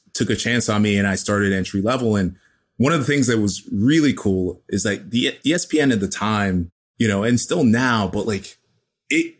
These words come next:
had just, you know, whether it was, like, the N B A at the time, X Games, all the, like, the cool thing about the company is that it just has a myriad of just incredible sort of sports and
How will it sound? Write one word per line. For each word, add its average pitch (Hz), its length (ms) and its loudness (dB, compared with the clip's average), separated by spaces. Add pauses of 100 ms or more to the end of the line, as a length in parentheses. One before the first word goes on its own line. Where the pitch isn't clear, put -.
had 131 580 -2
just, - 440 -2
you 120 100 2
know, 101 140 2
whether 107 560 0
it - 20 2
was, 101 180 0
like, 95 360 -4
the 104 160 -2
N 95 100 0
B 113 220 0
A 135 160 2
at 107 80 -2
the 104 80 -2
time, 95 580 -4
X 127 260 -4
Games, 98 800 -2 (320)
all 190 240 2
the, 180 180 -2
like, 139 300 -2
the 113 140 -6
cool 202 240 -2
thing 170 180 0
about 120 160 2
the 98 80 -4
company 98 440 -2
is 90 160 -4
that 76 180 -2
it 101 60 -8
just - 200 -6
has 127 500 -2 (640)
a 135 80 0
myriad 135 680 4
of 104 540 -2 (120)
just - 420 -2
incredible 120 960 0
sort 104 220 0
of 87 80 0
sports - 720 -2
and 95 560 -2